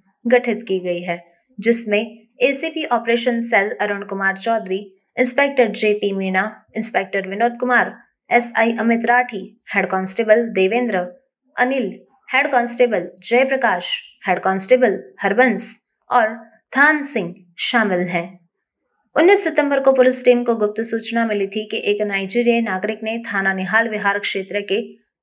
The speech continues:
दिलीप विहार, चंद्र विहार में एक ड्रग बनाने की फैक्ट्री लगाई है। यह जानकारी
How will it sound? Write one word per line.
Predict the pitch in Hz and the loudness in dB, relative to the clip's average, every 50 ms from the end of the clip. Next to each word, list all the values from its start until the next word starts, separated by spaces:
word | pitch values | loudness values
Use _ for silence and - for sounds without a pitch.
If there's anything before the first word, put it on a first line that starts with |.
| - | 0
दिलीप | 226 247 262 294 294 - - | 2 4 4 4 2 -2 -4
विहार, | 214 208 175 185 190 202 226 233 - - _ _ _ - | -4 -2 0 0 0 0 -2 -6 -12 -20 _ _ _ -2
चंद्र | - 233 208 202 208 214 214 | 0 2 2 2 2 2 2
विहार | 208 202 190 185 190 190 202 208 | 2 0 -2 0 0 -2 0 -2
में | 226 226 226 | -4 -4 -4
एक | 202 208 202 202 190 185 - | -2 -2 -2 -4 -6 -4 0
ड्रग | 208 233 254 240 | 2 2 2 2
बनाने | 226 214 208 208 202 202 202 196 | 0 0 0 2 0 0 -2 -6
की | - 233 | -8 -8
फैक्ट्री | 226 - - 202 185 185 - - - 233 220 214 - - - - 214 | -10 -6 -4 -4 -4 -4 -4 -2 -2 -2 -2 -2 -6 -12 -10 -2 0
लगाई | 202 202 202 190 175 175 180 | 0 2 4 2 2 0 -2
है। | 175 180 175 180 - _ _ _ _ _ _ _ _ _ - | -8 -10 -10 -10 -12 _ _ _ _ _ _ _ _ _ 0
यह | 214 208 214 | 2 4 4
जानकारी | 202 202 - 202 190 190 190 190 220 214 208 208 208 | 2 2 2 0 0 0 2 2 4 4 4 2 -2